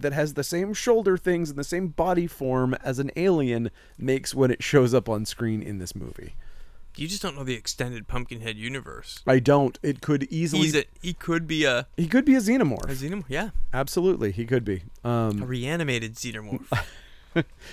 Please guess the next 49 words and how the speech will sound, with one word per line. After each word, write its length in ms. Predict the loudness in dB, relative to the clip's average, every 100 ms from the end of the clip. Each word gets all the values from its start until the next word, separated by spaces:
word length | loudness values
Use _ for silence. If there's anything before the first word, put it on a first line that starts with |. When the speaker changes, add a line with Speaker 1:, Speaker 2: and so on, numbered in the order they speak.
| -20 -6 0
Speaker 1:
Uh, 240 | 2 2 0
I 100 | -2
think 240 | -2 0
that 220 | 0 0 -4
once 420 | 0 0 0 -2
you 160 | -2
watch 380 | 2 2 2 -2
the 80 | 0
movie 480 | 2 2 0 -2 -4 -4
Pumpkinhead 500 | -4 -2 0 0 -2
Two 240 | -4 -4
Blood 280 | -4 0 0
Wings, 320 | 0 -2 0
you'll 140 | 2 2
find 260 | 2 0 0
out 160 | 0
that 240 | -4 -6 -8
he's 400 | -2 -2 -2 -4 -10 -2
only 240 | 2 4 2
one 300 | 2 0 2
person, 480 | 0 0 -2 -4 -6 -14 -8
and 160 | -4
so 120 | -2
this 160 | -2 -4
Ed 120 | -6
Harley 360 | -8 -4 0 0
story 300 | -2 0 2
doesn't 260 | 2 2 0
make 180 | -6
any 140 | -8 -12
sense, 560 | -10 -6 -4 -4 -10 -6
Speaker 2:
Mm. 160 | -4 -2 -4 -4
Speaker 1:
and 220 | -2 -2
that 100 | -2
there's 180 | -2 -2
only 240 | -2 -2 -2
one 280 | -2 -2
Pumpkinhead, 580 | -2 -2 0 2 4 2 0
and 160 | -4
so 180 | 0 0
everything 400 | 2 2 0 0
that 80 | -4
happened 320 | -4 -6 -6
in 60 | -6
this 180 | -6 -4
movie 180 | -4
doesn't 360 | 0 0 0 -6
really 260 | -2 2 4
work. 340 | 4 2